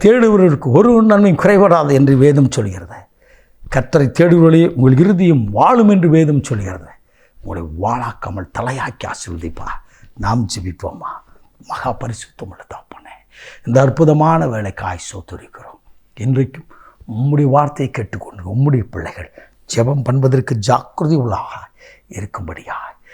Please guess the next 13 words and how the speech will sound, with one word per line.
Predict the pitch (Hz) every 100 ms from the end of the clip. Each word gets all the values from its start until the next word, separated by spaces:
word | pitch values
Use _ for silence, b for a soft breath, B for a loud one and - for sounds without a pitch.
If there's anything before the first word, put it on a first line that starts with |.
| b
தேவ | - 120 135 139 -
சமூகத்திற்கென்று | 139 165 165 156 143 170 - b b -
ஒரு | 98 92
நேரம் | 117 131 131 135
ஒதுக்கி | 131 123 127 - 120
தேவனை | 123 123 120 101 87 B B B _ -
தேடுவதிலும், | 143 151 143 135 143 156 -
தேவனை | 120 123 139 139
ஆராதிப்பதிலும், | - 175 165 151 147 101 92 113
வேதத்தை | 139 147 147 - 143
வாசிப்பதிலும், | 143 170 185 - 170 160 120
தேவனோடு | 135 185 185 185 190
ஐக்கியப்படுவதையும் | 135 196 185 269 196 160 101 92 85